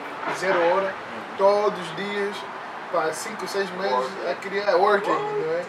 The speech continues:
Speaker 2: Hard
Speaker 1: Então,
Speaker 2: work,
Speaker 1: yeah,
Speaker 2: man.
Speaker 1: então não tinha como não, pum.
Speaker 2: Yeah, tá
Speaker 1: Não é que
Speaker 2: certo, man.
Speaker 1: todos
Speaker 2: Vocês trabalharam muito.
Speaker 1: Yeah, foi mesmo, vamos, vamos. E depois cre-, cresceu. E
Speaker 2: Yeah.
Speaker 1: da minha parte, eu te-, é, pá,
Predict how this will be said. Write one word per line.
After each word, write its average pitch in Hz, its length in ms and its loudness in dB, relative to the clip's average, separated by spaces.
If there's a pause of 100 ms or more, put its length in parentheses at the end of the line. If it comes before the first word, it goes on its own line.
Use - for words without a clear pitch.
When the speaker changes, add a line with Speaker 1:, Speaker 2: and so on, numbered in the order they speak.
(100)
Speaker 2:
Hard 160 340 0
Speaker 1:
Então, 190 200 8
Speaker 2:
work, 165 320 8
Speaker 1:
yeah, 175 320 2
Speaker 2:
man. - 80 -4
Speaker 1:
então 180 300 6
não 196 160 6 (180)
tinha 196 180 2 (100)
como 190 320 0
não, 185 580 2 (200)
pum. 180 200 -4 (320)
Speaker 2:
Yeah, - 300 2
tá - 100 -6
Speaker 1:
Não 170 120 -2
é 175 60 2
que 185 60 0
Speaker 2:
certo, 156 200 0
man. - 60 -8
Speaker 1:
todos 185 300 4
Speaker 2:
Vocês 170 120 -4
trabalharam 135 460 6
muito. 135 360 -2
Speaker 1:
Yeah, 170 180 0
foi 190 120 0
mesmo, 185 500 2 (220)
vamos, 175 320 2 (260)
vamos. 165 260 -2 (120)
E 143 80 -10
depois 196 420 -8
cre-, - 120 -12 (200)
cresceu. 196 400 -4 (520)
E 175 40 -6
Speaker 2:
Yeah. 175 320 -2
Speaker 1:
da 180 120 4
minha 208 180 2
parte, 214 280 2
eu 202 120 -4
te-, 196 180 -2 (160)
é, - 80 -6
pá, 151 220 0